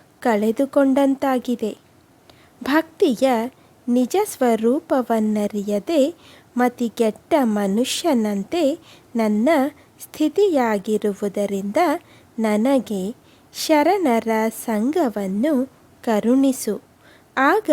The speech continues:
ಮಾತ್ರ ನಾನು ಬದುಕುವೆ ಎಂದು ಭಗವಂತನಲ್ಲಿ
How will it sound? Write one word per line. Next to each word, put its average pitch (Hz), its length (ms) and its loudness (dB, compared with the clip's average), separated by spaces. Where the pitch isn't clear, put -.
ಮಾತ್ರ 208 460 -2
ನಾನು 226 640 0
ಬದುಕುವೆ 226 920 2
ಎಂದು 226 560 -2
ಭಗವಂತನಲ್ಲಿ 240 1400 -2